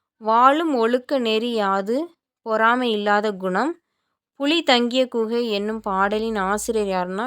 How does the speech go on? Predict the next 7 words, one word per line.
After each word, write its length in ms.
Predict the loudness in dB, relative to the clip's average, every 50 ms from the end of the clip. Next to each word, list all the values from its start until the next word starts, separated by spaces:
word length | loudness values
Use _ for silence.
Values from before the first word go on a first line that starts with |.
| -6 -4
காவற்பெண்டு. 920 | -2 0 2 2 2 0 -2 -4 -6 -8 -10 -8 -8 -6 -6 -6 -4 -4 -6 -6 -8 _ _ _ _ _ _ _ _ _ -2
புலி 180 | 0 0 0 0 0
தங்கிய 380 | 0 0 0 2 2 0 0 0
குகை 320 | -2 -4 -4 -2 -2 0 0 0
எதுனா, 320 | -2 -2 -2 -2 -4 -2 0
பெற்றெடுத்த 680 | 0 0 0 0 -2 -2 -2 -2 -2 -4 -8 -8 -8 -6
வயிறு. 580 | -4 -4 -4 -4 -4 -4 -6 -6 -4 -4 -4